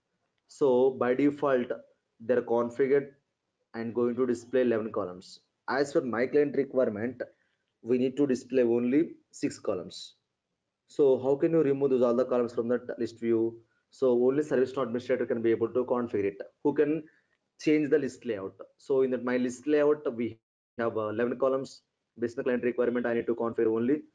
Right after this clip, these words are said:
six columns. Go to the configuration. This configuration button should be visible to only ServiceNow administrator and developer.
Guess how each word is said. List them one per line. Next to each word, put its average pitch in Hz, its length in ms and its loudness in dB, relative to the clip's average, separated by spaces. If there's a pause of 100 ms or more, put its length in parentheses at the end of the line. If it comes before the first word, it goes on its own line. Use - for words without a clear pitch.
(140)
six - 220 -6
columns. 90 460 -10 (440)
Go 120 100 2
to 123 80 -2
the 135 100 4
configuration. 131 840 0 (400)
This 113 140 -6
configuration 127 580 -2
button 117 200 0
should 123 200 -6
be 123 60 2
visible 120 300 0
to 117 160 0
only 117 120 -2
ServiceNow 117 360 0
administrator 113 380 -6
and 117 80 -2
developer. 117 540 0